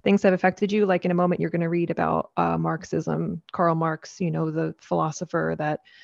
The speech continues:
came up with the idea of communism that, and dialectical, uh, materialism, essentially talking about how everything that happens to us in our lives affects how we live and breathe and exist.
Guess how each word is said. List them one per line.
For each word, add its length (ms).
came 180
up 120
with 80
the 80
idea 320
of 420
communism 680
that, 320
and 240
dialectical, 1040
uh, 100
materialism, 680
essentially 520
talking 380
about 200
how 560
everything 360
that 80
happens 400
to 120
us 140
in 80
our 140
lives 320
affects 520
how 140
we 160
live 400
and 300
breathe 240
and 80
exist. 640